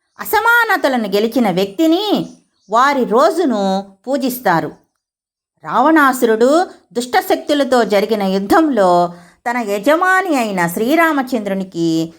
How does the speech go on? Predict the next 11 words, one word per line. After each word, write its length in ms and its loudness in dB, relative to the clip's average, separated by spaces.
సహాయం 600 0
చేసిన 380 0
హనుమంతుడు 880 2
సత్తుతో 720 0
అంటే 680 -2
రాముడితో 880 0
సంబంధం 720 0
కలిగి 280 -2
ఉన్నాడు 460 0
కాబట్టి 760 -4
అతను 580 0